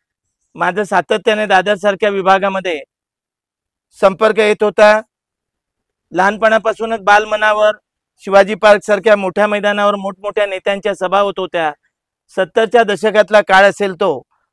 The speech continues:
त्यावेळेला सर्वात मोठ्या सभा म्हणजे श्रीमती इंदिरा गांधींच्या असायच्या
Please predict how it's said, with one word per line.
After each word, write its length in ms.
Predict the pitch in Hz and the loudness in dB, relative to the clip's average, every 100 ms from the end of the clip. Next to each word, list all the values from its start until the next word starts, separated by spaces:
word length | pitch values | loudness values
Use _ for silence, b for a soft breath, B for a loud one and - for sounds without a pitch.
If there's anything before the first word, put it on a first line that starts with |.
| _ _ _ | _ _ _
त्यावेळेला 480 | 185 196 214 220 220 | 2 4 4 4 2
सर्वात 420 | - 202 202 214 - _ _ _ _ _ - | 2 0 2 2 0 _ _ _ _ _ -10
मोठ्या 320 | 180 185 214 | -6 0 0
सभा 260 | 190 208 214 | 0 0 -2
म्हणजे 340 | 202 208 208 - _ _ _ _ _ _ _ _ _ | -2 -2 -4 -8 _ _ _ _ _ _ _ _ _
श्रीमती 360 | - 208 202 220 | -10 -6 -6 -6
इंदिरा 260 | 196 196 196 | -2 2 2
गांधींच्या 500 | 190 185 180 175 160 | 2 -2 -6 -2 -2
असायच्या 420 | - 139 - | -2 -8 -8